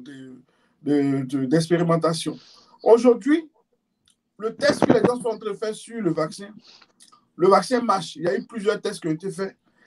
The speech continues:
mais on veut voir maintenant, c'est, c'est efficace jusqu'à combien de temps. Donc, ceux qui sont vaccinés,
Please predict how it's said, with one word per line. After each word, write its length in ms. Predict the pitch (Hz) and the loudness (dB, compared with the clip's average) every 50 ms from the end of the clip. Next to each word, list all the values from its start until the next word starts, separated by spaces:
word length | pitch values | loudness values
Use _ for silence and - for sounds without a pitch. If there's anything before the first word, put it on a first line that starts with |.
| _ _ - | _ _ -2
mais 120 | - 180 | 2 4
on 120 | 190 202 | 4 4
veut 140 | 214 240 269 | 4 4 2
voir 360 | 262 170 170 233 240 226 220 | 0 2 4 4 6 6 4
maintenant, 380 | 202 185 175 - 180 220 220 226 233 | 2 -2 -12 -12 -12 -12 -12 -12 -14
c'est, 280 | - - - 180 170 160 - - | -16 -12 -10 -10 -10 -10 -12 -14
c'est 260 | - 196 180 175 - - | -8 -6 -6 -6 -4 -4
efficace 560 | 240 247 247 - - - 262 269 262 - - _ _ _ _ _ _ _ _ _ _ | -6 -6 -6 -8 -6 -4 -4 -4 -4 -6 -14 _ _ _ _ _ _ _ _ _ _
jusqu'à 540 | - 156 233 294 254 - - - - - - - _ - | -2 2 4 4 4 2 0 0 0 0 -2 -6 _ 4
combien 640 | 330 330 349 359 349 302 208 160 202 240 262 254 | 6 6 6 6 4 2 0 -4 -6 -4 -4 -4
de 140 | 214 165 151 | -4 -6 -8
temps. 220 | - - 151 135 _ _ _ _ _ _ _ _ _ _ _ _ _ _ | -10 -12 -16 -20 _ _ _ _ _ _ _ _ _ _ _ _ _ _
Donc, 280 | 175 247 330 403 320 | 2 2 2 2 0
ceux 180 | 247 - 415 - | -6 -14 -14 -14
qui 100 | 262 254 | -14 -12
sont 200 | 254 330 294 185 | -10 -10 -10 -8
vaccinés, 580 | 160 190 196 202 - - 196 208 202 165 - | -10 -12 -12 -12 -14 -20 -16 -14 -12 -12 -14